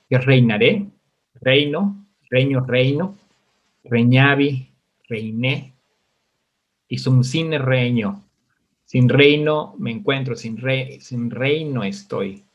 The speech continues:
Voy a mostrar un poco de los antecedentes, porque esta idea no es nueva. Es, eh,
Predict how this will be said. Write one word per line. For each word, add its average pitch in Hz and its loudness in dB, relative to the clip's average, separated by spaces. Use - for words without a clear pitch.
Voy 135 0
a 165 4
mostrar 151 -4
un 147 -8
poco 165 4
de 151 6
los 131 -2
antecedentes, 143 -4
porque 139 -8
esta 139 -4
idea 143 -2
no 135 -4
es 139 -10
nueva. 143 -6
Es, 127 -16
eh, 117 -12